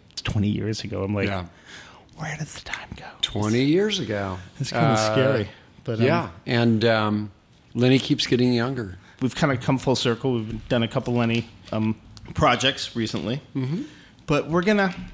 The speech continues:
Speaker 1: we're gonna talk about movies. We're gonna talk about, you know, whatever.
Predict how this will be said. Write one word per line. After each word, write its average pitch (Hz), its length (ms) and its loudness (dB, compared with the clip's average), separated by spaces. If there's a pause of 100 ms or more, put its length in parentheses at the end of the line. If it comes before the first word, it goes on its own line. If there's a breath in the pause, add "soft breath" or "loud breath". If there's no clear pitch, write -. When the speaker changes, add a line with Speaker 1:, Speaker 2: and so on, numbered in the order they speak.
(120)
Speaker 1:
we're 190 100 -4
gonna 247 120 2
talk 190 320 2
about 208 180 2
movies. 160 680 2
We're 170 60 -2
gonna 165 120 -2
talk 151 300 -2
about, 139 400 0 (200)
you 151 120 -2
know, 117 160 -2 (160)
whatever. 120 400 0